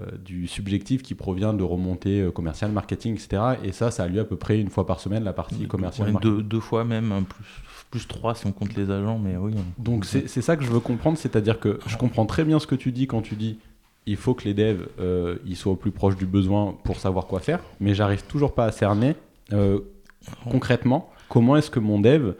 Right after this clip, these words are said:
Speaker 1: il est au plus proche de ce besoin avant de construire. À part être en permanence avec les commerciaux ou les marketeurs, j'ai du
Speaker 2: Alors,
Speaker 1: mal à,
Speaker 2: le,
Speaker 1: à cerner
Speaker 2: euh,
Speaker 1: ça.
Speaker 2: le, le besoin, il a, en fait, il, il, il est un peu là et puis il est, il est de manière un peu plus high level.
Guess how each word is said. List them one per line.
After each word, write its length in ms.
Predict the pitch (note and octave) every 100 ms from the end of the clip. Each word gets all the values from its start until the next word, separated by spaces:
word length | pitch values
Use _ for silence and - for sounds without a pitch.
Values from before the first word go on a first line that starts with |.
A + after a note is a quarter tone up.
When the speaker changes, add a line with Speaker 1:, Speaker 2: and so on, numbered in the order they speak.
| - _ _ -
Speaker 1:
il 240 | A2+ A2+
est 260 | C3+ D3 -
au 100 | A#2+
plus 140 | G#2 A#2+
proche 200 | C3 A#2
de 120 | G#2+
ce 40 |
besoin 400 | G2 G#2 B2+ E3 -
avant 320 | A2 C3 C#3
de 100 | A#2
construire. 400 | A2+ A2 - G2 -
À 100 | G#2
part 220 | G#2 A#2+
être 160 | A#2 -
en 60 | F#2+
permanence 500 | G#2+ G#2 A2 A2 G2+
avec 260 | F#2 -
les 120 | F#2+
commerciaux 380 | E2+ F#2+ F#2+ A2
ou 40 | G2
les 120 | F#2
marketeurs, 460 | F#2 - G2+ D3+ D3 - - _ -
j'ai 160 | G2+ G#2+
du 80 | G2+
Speaker 2:
Alors, 100 | A2+
Speaker 1:
mal 160 | C#3
à, 300 | B2+ A#2 A#2+
Speaker 2:
le, 100 | A#2 A2+
Speaker 1:
à 40 |
cerner 240 | A2 A2
Speaker 2:
euh, 40 | A2
Speaker 1:
ça. 140 | A2+ -
Speaker 2:
le, 240 | B2+ B2+ A#2+
le 140 | B2+
besoin, 420 | B2+ C3+ C#3 F3+ E3
il 120 | G#2+
a, 200 | G2+ - - - _ - - _ - - E2+ - -
en 80 | A#2
fait, 300 | B2+ D#3 -
il, 80 | A2 - -
il, 180 | B2 -
il 180 | A2+ A2+
est 40 |
un 120 | A2
peu 160 | G#2+ A#2
là 200 | C3 C3+
et 60 |
puis 120 | G2+ -
il 60 | G2+
est, 140 | G2+
il 120 | A2 G#2+
est 40 |
de 60 | G#2
manière 480 | G#2 G#2+ B2+ A2+
un 80 | F#2+
peu 140 | G2 G#2
plus 280 | - G#2 G2+
high 140 | G2+
level. 420 | G2 G2+ C#3 D3+